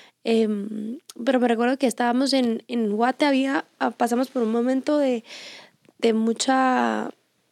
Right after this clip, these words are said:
te quitaban el celular, te estaban tocando mucho el vidrio. No sé si alguien de aquí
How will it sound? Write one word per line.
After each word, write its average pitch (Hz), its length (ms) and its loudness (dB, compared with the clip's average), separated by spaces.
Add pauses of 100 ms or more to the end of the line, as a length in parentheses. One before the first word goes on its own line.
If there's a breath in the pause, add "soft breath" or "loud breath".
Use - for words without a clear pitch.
(140)
te - 100 -10
quitaban 285 340 2
el 330 100 6
celular, 302 460 4
te 294 80 0
estaban 302 280 2
tocando 285 320 2
mucho 302 220 2
el 302 80 2
vidrio. 320 640 4
No 277 120 2
sé 302 160 0
si - 80 0
alguien 302 320 4
de 277 80 4
aquí 254 160 0